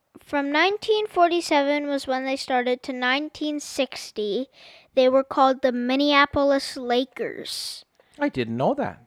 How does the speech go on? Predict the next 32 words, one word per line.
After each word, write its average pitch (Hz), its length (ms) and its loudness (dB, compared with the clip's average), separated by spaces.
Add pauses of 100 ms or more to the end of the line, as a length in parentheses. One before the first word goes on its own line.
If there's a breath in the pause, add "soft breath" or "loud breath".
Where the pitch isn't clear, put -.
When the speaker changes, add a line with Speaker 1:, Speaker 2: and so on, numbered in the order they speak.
Speaker 2:
So - 180 -2
they 151 140 0
started 185 580 2
in 131 220 -4
nineteen 165 400 -4
forty-seven, 160 840 -4 (360)
Speaker 1:
Yep. 220 160 -6
Speaker 2:
but 127 140 -4
they 127 120 0
were 123 160 -2
first 165 400 -6
the 120 340 -2
Minneapolis 131 600 -4
Lakers, 113 280 -4
and 123 60 -6
that 120 140 -6
changed 143 400 -10
to 131 60 -6
nineteen 123 360 -8
sixty 123 340 -10
to - 80 -10
present 120 380 -6
as 101 100 -8
L 110 180 -4
A. 135 140 -6
Okay. 175 320 -8 (200)
Speaker 1:
Yep. 262 260 0 (480 loud breath)
So, 277 560 4
um, 233 720 0 (920 loud breath)
they 277 460 4
have 285 320 -2
won 254 840 0